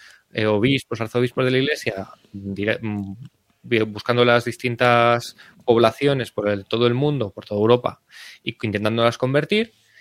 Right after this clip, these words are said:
Llega un momento en que, eh, digamos que ya controlas más o menos un poco toda Europa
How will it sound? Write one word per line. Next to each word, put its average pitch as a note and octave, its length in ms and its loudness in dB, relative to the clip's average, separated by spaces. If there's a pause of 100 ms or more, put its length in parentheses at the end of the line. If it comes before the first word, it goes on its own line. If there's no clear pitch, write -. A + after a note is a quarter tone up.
(340)
Llega C3+ 160 4
un D3 80 4
momento D3 300 2
en C#3+ 160 -2
que, C#3+ 480 2 (160)
eh, A#2+ 840 -4 (120)
digamos C3 400 -2
que C#3 140 -2
ya C#3 240 4 (100)
controlas B2+ 720 2
más C3 180 -6
o C3 40 -6
menos B2+ 260 -6
un B2 80 -8
poco B2 240 -2
toda C3 160 0
Europa E3 520 0